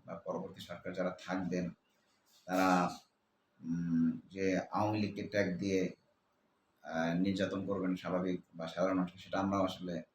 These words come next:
চাই না। এটা হতে উচিত না, এটা করা উচিত না। তো আমরা আশা করব পরবর্তী সরকার যে আসবেন, তারা জানি সেই জায়গাটা থেকে সচেতন থাকেন, যেন আমরা কোনো দলকে ট্যাগ দিয়ে তাকে আমরা কোনো নির্যাতন না করি।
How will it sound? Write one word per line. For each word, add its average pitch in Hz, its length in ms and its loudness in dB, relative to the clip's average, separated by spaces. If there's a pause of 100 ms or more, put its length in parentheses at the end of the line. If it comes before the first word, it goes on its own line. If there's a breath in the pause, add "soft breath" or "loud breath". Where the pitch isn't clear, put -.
চাই - 200 6
না। - 160 2
এটা 107 260 -2
হতে 107 300 -4
উচিত 107 280 -4
না, - 100 0
এটা - 100 0
করা 98 220 2
উচিত 92 340 -4
না। - 120 -14 (840)
তো 107 60 -2
আমরা 107 180 6
আশা 123 180 6
করব 120 440 6 (840)
পরবর্তী 98 400 0
সরকার 104 300 -4
যে 98 100 0
আসবেন, 92 420 2
তারা 90 220 -2
জানি 92 320 0 (580)
সেই 101 200 -8
জায়গাটা 92 360 2
থেকে 92 560 -6
সচেতন 104 440 -6
থাকেন, 120 280 0
যেন 120 120 4
আমরা 110 200 0
কোনো 117 420 0
দলকে 110 380 2
ট্যাগ 107 400 2
দিয়ে 143 160 2
তাকে - 260 0
আমরা 90 420 2
কোনো 87 140 -6
নির্যাতন 87 460 -4
না 95 300 -2
করি। - 140 -20